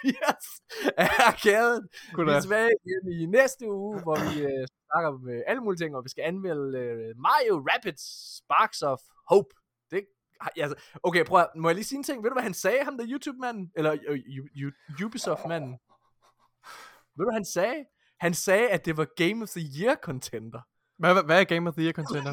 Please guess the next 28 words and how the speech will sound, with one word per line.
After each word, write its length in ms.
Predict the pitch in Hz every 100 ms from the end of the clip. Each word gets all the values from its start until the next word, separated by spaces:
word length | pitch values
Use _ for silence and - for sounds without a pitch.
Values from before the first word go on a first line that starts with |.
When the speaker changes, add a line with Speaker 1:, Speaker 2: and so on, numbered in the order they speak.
| 135
Speaker 1:
<laughs> 120 | -
Det 100 | 208
der 100 | 196
Mario 520 | 175 175 - 202 165 151 151
Rabbids 380 | 147 - 190 - _
noget 140 | - -
der. 100 | 160 - _ - 240
Det 80 | 156
skal 200 | 254 254 285
du 40 |
lige 120 | 262 -
Speaker 2:
Men 80 | 254
jeg 140 | 214 208
føler 220 | 254 226
også, 180 | 202 -
det 80 | 240
der 60 |
Speaker 1:
Jeg 60 | 226
Speaker 2:
med 80 | 190
Speaker 1:
kan 140 | 214
Speaker 2:
Game 160 | 214 233
of 40 |
Speaker 1:
se 60 | 226
Speaker 2:
the 100 | -
Speaker 1:
dig. 80 | 208
Speaker 2:
Year, 100 | 208
ikke 140 | 147
også? 240 | 151 -